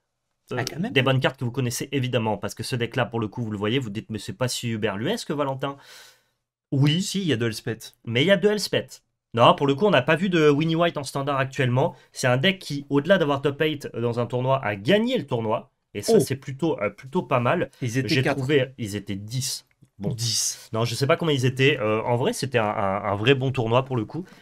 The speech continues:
Speaker 1: Et j'aime bien cette liste parce que je la trouve plutôt intéressante.
Speaker 2: C'était Omeri.
Speaker 1: Ça aurait pu, ça aurait pu. Et le, la, la, la légende raconte qu'il l'a passé au mec qui a gagné le, le tournoi.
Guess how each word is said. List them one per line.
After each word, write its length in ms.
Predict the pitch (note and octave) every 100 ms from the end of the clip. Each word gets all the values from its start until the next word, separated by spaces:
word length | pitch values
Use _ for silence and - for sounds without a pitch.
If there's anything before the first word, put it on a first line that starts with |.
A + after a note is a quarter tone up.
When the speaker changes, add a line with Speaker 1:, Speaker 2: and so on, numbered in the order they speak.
| _ G#2+
Speaker 1:
Et 80 |
j'aime 200 | G#2+ A#2
bien 140 | A#2 F#3
cette 240 | D#3+ C#3
liste 200 | E3 E3+
parce 140 | A2+ -
que 100 | A2
je 60 |
la 100 | A2
trouve 160 | - A#2
plutôt 240 | D3 E3
intéressante. 480 | C#3+ C3+ C3 C3 G2+
Speaker 2:
C'était 100 | E3
Omeri. 360 | F#3 G#2+ A2 D#3+ _ _ _ _ _ _ _ -
Speaker 1:
Ça 220 | - - F#3+
aurait 140 | E3
pu, 240 | - F#2+ _
ça 160 | - C#3
aurait 140 | B2+
pu. 220 | F#2+ F2+ -
Et 320 | A2 G#2+ A2+
le, 240 | G#2+ G#2
la, 140 | G#2 G#2
la, 140 | A2
la 260 | A#2 C3+ C3
légende 260 | C3+ D#3+ C#3+
raconte 420 | C3+ C#3 D3 -
qu'il 260 | - A2
l'a 120 | A2 A2+
passé 520 | B2+ A#2 - C3 C3
au 100 | A2+
mec 180 | A#2 A#2
qui 100 | G#2+
a 60 |
gagné 220 | G2 G2
le, 260 | G2 F#2 F#2
le 120 | F#2+
tournoi. 260 | - F#2